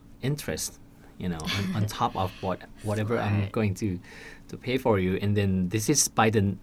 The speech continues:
Speaker 1: and then I'll give the definite time of the w-, the, of the next payment that I should be making. You know, it's not like running in the wild, not knowing
Speaker 2: <laughs>
Speaker 1: when you're gonna get money.
Speaker 2: Mm-hmm.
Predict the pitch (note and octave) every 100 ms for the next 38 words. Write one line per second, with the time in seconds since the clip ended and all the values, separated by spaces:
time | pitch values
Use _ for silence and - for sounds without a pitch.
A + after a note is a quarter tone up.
0 | - C3+ C#3+ E3 F3+ C#3+ A#2 C#3 B2+ G2
1 | A#2+ - E3 - - F#2+ E2+ D#2+ A2 -
2 | - - - A2 G#2+ G2 - G#2+ - -
3 | - G2+ F2+ F#2 - - - - A#2 A2
4 | A2 A2 A#2 - - - A#2+ B2 F#2+ E2+
5 | - F2+ F2 A2 G#2 F#2 F#2+ G#2+ F2 F2+
6 | - - - - - F#2+ F2+ E2 D#2 -
7 | - - - B2+ D3 C#3 A#2 A2+ G2+ -
8 | - - - - - - - - B2 B2+
9 | C3+ C#3+ A#2+ G#2+ G#2+ G#2 F#2 G#2 A2+ A2+
10 | A2 A2 B2+ A#2+ A#2 A2 G#2+ G2+ G2 F#2
11 | G#2+ G#2+ G#2 G#2 D#2+ G#3 G#3 G3+ F#3